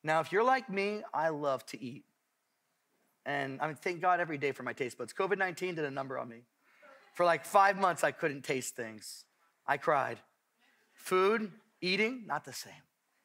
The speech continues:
We make it a thing to eat. I go to Costco. I show them my Costco membership.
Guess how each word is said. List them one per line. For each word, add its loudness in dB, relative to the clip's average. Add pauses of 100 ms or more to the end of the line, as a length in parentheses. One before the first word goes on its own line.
(840)
We 4
make 6
it 8
a 6
thing 2
to -6
eat. 2
I 6
go 2
to 4
Costco. 2 (320)
I 2
show 4
them 0
my -2
Costco -2
membership. -10